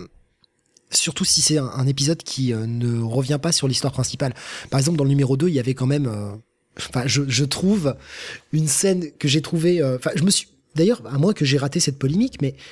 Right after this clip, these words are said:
c'est bizarre que ça n'ait pas fait polémique sur le net, quoi. Cette scène où Poison Ivy et Harley Quinn se réveillent côte à côte, à moitié à poil, on a très bien compris ce qui s'est passé dans la nuit. Le, le, le côté puritain des Américains qui n'a pas parlé, ça m'a étonné d'ailleurs.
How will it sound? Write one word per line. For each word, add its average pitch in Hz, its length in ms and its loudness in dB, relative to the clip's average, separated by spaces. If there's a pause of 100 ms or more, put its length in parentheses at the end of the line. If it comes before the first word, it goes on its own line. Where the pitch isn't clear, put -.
(200)
c'est - 160 0
bizarre 170 220 0
que - 60 -8
ça 170 80 0
n'ait 151 80 2
pas 165 100 -2
fait - 280 -2 (240)
polémique 196 360 0
sur 165 160 2
le 160 120 4
net, 190 380 2
quoi. 135 220 -2 (520)
Cette 143 260 2
scène 180 320 2 (100)
où 202 160 4
Poison 151 400 2
Ivy 156 420 0
et 175 160 2
Harley 139 280 0
Quinn 143 440 0 (160)
se - 160 0
réveillent 131 320 0
côte 143 300 -2
à 139 40 2
côte, 143 380 0
à 104 100 -10
moitié 98 380 -4
à 95 80 -4
poil, 202 440 0 (100)
on 101 160 -4
a 101 60 -2
très - 160 -2
bien 147 120 2
compris 143 220 0
ce - 100 -6
qui 139 80 -2
s'est 135 140 2
passé 131 240 0
dans 123 100 0
la 120 120 0
nuit. 202 180 2 (800)
Le, 143 280 4
le, 143 520 2
le 156 140 2
côté 196 240 0
puritain 208 340 2
des 202 160 2
Américains 196 540 2
qui - 180 -2
n'a 143 140 2
pas 226 160 0
parlé, 214 260 2
ça 170 160 0
m'a 139 140 2
étonné 190 340 2
d'ailleurs. 131 380 -2